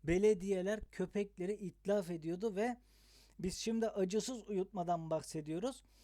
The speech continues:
Eskiden zehirle mehirle itlaf ediyorlardı. Kimseden ses seda çıkmıyordu. Hani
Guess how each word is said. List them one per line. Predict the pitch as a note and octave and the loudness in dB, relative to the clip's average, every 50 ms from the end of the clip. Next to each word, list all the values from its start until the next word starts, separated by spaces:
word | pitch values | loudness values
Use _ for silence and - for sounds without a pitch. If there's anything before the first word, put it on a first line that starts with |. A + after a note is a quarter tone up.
| - - - _ _ _ _ _ _ _ _ _ _ _ _ _ - - | -20 -20 -20 _ _ _ _ _ _ _ _ _ _ _ _ _ -4 -2
Eskiden | E3+ - - - - F3 G3 A#3+ B3 A#3+ - - - - - _ _ | 0 0 0 -2 -4 -2 0 0 0 0 -2 -4 -8 -12 -14 _ _
zehirle | - C#3+ E3 F#3+ F3+ F3 A#3+ B3 B3 A#3+ A3 | -4 2 4 4 4 4 2 2 4 2 2
mehirle | G3+ G3 F3+ D#3+ G#3 A#3 B3 B3 A#3 | 2 2 2 2 2 2 2 2 -2
itlaf | G3+ G3 F3+ - - A3 F3+ E3+ D3+ E3+ | -2 -4 -6 -6 -2 0 0 0 0 -2
ediyorlardı. | E3+ E3 E3+ F3 F3 E3+ F3 E3+ F3 G3 A#3 | -4 -4 -4 -4 -2 0 0 -2 -2 -4 -6
Kimseden | A3 - A#3 A#3+ A3 G3 G#3+ G#3+ A#3+ B3+ | -8 -6 -4 -4 -4 -4 -4 -4 -4 -4
ses | A3+ - - A3+ A#3+ A3 | -4 -4 -2 -2 -2 -2
seda | - - A3+ A3 B3+ A#3+ | -2 -4 -4 -4 -4 -6
çıkmıyordu. | - - - G#3+ G#3 - G#3+ B3 C4 A#3+ G#3+ F#3+ D#3+ | -6 -6 -8 -10 -8 -6 -4 0 0 0 0 0 0
Hani | C#3 D3+ F#3+ A3 G3+ D#3+ | -2 0 0 0 0 -2